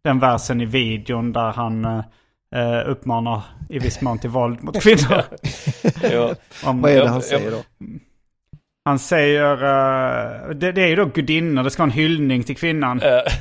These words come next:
Speaker 1: Och sen så, så är det något sånt där, eh, liksom, sen, sen f-, hör man liksom i realtid hur det ballar ur i hans hjärna. Ni sa,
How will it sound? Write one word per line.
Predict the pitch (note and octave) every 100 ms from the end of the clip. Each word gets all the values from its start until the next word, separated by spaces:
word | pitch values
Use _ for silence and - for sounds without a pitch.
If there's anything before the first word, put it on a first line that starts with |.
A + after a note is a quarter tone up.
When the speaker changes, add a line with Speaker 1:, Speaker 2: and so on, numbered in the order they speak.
| - - -
Speaker 1:
Och | D3+
sen | - D#3
så, | - C3+
så | -
är | D3+ E3+ C#3+
det |
något | D3 C#3
sånt | D#3 C#3
där, | C#3 B2+ B2 B2+ B2+ B2+
eh, | C3+
liksom, | C#3 - C#3+
sen, | - E3+ D#3 E3
sen | - D#3 D3
f-, | - -
hör | - A3 D#3 C#3
man | C#3+ C#3 C#3+ C#3+
liksom | C3+ D3+
i | D#3+ D#3
realtid | D#3 D#3 E3 F3+ - C#3 B2
hur | C#3+
det | C3
ballar | D3 C3+ C#3+ F3
ur | D3 C3+ D3+
i |
hans | D#3+ C#3+ D#3+
hjärna. | D3 E3 F3 C3+ A2+
Ni | C#3
sa, | - C3 A#2+